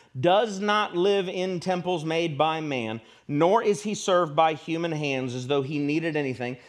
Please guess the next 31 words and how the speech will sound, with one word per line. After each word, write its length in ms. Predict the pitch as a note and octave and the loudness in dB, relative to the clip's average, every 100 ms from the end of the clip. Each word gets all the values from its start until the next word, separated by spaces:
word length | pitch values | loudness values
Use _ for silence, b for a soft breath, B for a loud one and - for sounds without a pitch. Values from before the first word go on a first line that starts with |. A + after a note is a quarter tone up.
| B | B
since 340 | - E3 C#3 | -8 -6 -4
he 240 | - G3+ G#3 | -4 -2 -2
himself 640 | F3 D#3+ - F#3 F3 C#3 | -4 -6 0 2 2 0
gives 280 | C#3 E3 D3+ | 0 2 0
to 220 | - D#3+ | -6 -6
all 320 | C#3+ D3+ F3 F#3+ | 0 2 2 0
mankind 760 | F#3 F#3 F#3+ - C3+ B2 A#2+ B B B | -2 -2 -2 0 0 0 -4 B B B
life 480 | D3 D#3 E3 D#3+ - | 2 4 2 -2 -6
and 200 | C#3+ B2+ | -4 -2
breath 400 | A#2+ C#3+ D#3 D3+ - | 2 4 4 2 -6
and 160 | C3+ - | -8 0
everything." 480 | D3+ B2 A#2 A2+ A#2 | 0 0 -6 -4 0
Now, 200 | D#3+ - B B - | 0 -2 B B 0
the 120 | F3+ | 2
language 500 | E3 G3+ C4+ C#4+ G3+ | 4 2 0 -2 0
that 180 | A3 - | -2 2
Paul 260 | G#3 A#3 | 4 4
uses 640 | G3+ F3+ A3 G#3 E3 C#3 B2 | 2 -4 -2 -2 -2 -2 0
there 320 | A2+ A2+ B B | 0 0 B B
in 80 | D#3+ | -2
the 60 | D#3 | 0
final 260 | F3+ G#3 A#3 | 2 2 0
two 220 | - A#3+ | -2 0
verses, 340 | D#3+ C#3 C#3+ | 0 0 -4
verse 180 | C#3 D3+ | -4 -4
twenty-four 360 | E3 F3+ G3 G#3 | -2 -2 -2 -4
and 80 | |
twenty-five, 480 | D#3 G3 F3 C3 A2+ - B B B | -2 -4 0 2 2 -2 B B B
is 260 | F#3 A3 F3 | 4 4 2
not 240 | F#3+ F#3 | 0 2
accidental. 800 | E3+ D#3+ - E3+ D#3+ E3 C3 F2+ | 2 0 -2 -2 -2 -2 -4 -6